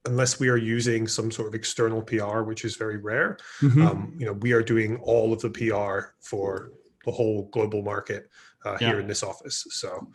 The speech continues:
Speaker 2: Yeah.
Speaker 1: um, there's a team of three of us specifically focused on P R at
Speaker 2: Mm-hmm.
Speaker 1: Iceberg, and then we are
Speaker 2: Mm-hmm.
Speaker 1: part of the wider marketing team as well. And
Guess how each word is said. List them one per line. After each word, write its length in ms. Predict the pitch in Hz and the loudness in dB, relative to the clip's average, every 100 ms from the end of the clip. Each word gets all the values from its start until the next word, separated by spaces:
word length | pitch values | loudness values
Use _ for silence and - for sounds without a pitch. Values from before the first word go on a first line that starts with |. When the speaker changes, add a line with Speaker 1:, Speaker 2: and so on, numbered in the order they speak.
| - - - | -20 -16 -2
Speaker 2:
Yeah. 180 | 123 117 | 0 0
Speaker 1:
um, 80 | - | -2
there's 180 | 101 | -4
a 40 | 110 | -2
team 240 | - 127 | 2 2
of 80 | 110 | 0
three 260 | - 127 117 | 0 2 2
of 80 | 110 | 2
us 160 | 101 | 0
specifically 560 | - 107 - 110 107 107 | -2 -4 -6 -4 -4 -4
focused 400 | 107 101 117 107 | -4 -4 -6 -6
on 120 | 101 | -8
P 200 | - 107 | -2 -2
R 260 | 104 104 - | -2 -4 -4
at 100 | 117 | -2
Speaker 2:
Mm-hmm. 60 | |
Speaker 1:
Iceberg, 540 | 117 123 117 143 135 - | 0 4 4 4 2 -4
and 120 | 110 | -6
then 140 | 101 | -6
we 140 | 101 104 | 0 4
are 40 | |
Speaker 2:
Mm-hmm. 100 | 147 | 4
Speaker 1:
part 160 | 113 101 | 4 -2
of 100 | - | -4
the 80 | 101 | -2
wider 260 | 98 101 | -2 -2
marketing 460 | 95 101 120 110 104 | -4 -6 -6 -6 -6
team 300 | - 101 98 | -6 -8 -8
as 120 | - | -8
well. 240 | 104 110 | -4 -4
And 120 | 98 | -4